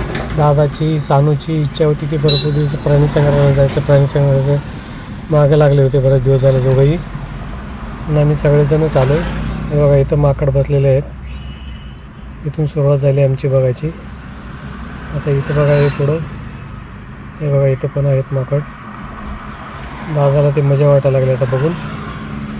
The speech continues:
हे बघा, इथं झाडावरती पण आहेत माकड.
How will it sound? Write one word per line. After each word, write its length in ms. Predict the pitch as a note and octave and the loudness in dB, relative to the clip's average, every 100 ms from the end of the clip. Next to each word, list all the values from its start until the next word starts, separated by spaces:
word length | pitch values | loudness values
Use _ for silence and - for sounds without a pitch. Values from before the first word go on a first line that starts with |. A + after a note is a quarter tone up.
| C#2+ C#2+ C#2+ D2 C#2+ - - - - - - - C#3+ A#2+ - - - - - - - | -10 -10 -8 -8 -10 -12 -12 -12 -12 -8 -6 -6 -8 -10 -12 -14 -14 -14 -14 -12 -10
हे 160 | E3 D#3 | -8 -6
बघा, 160 | D#3 | -4
इथं 180 | D3 C#3+ | -4 -6
झाडावरती 540 | C#3 C#3+ C#3+ D3 C#3+ D3 | -4 -2 0 -2 -4 -6
पण 160 | D3 | -4
आहेत 260 | C#3 C3+ C#3+ | -2 -2 -4
माकड. 280 | C3+ C3 | -4 -4